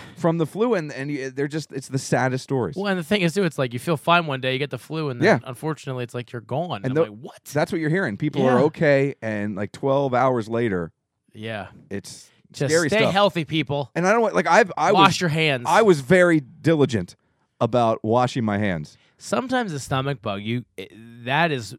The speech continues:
Speaker 2: very contagious.
Speaker 1: But I
Speaker 2: mean,
Speaker 1: don't even know
Speaker 2: more
Speaker 1: where I
Speaker 2: than
Speaker 1: got
Speaker 2: the
Speaker 1: it
Speaker 2: flu.
Speaker 1: from.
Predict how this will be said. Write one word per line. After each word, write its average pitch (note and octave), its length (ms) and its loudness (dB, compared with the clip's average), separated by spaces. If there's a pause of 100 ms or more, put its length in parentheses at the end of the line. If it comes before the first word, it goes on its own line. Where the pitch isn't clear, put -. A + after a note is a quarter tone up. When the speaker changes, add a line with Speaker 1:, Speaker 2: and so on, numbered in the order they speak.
Speaker 2:
very A2+ 380 -6
contagious. - 800 -16 (340)
Speaker 1:
But G3 80 0
I - 20 4
Speaker 2:
mean, G3 40 2
Speaker 1:
don't A#3+ 80 2
even C4+ 100 0
know C4+ 80 8
Speaker 2:
more C4 80 10
Speaker 1:
where B3+ 100 12
I - 40 8
Speaker 2:
than E3+ 80 2
Speaker 1:
got A3 220 6
Speaker 2:
the F#4+ 60 -2
Speaker 1:
it - 40 -2
Speaker 2:
flu. - 80 -6
Speaker 1:
from. A#2 300 -4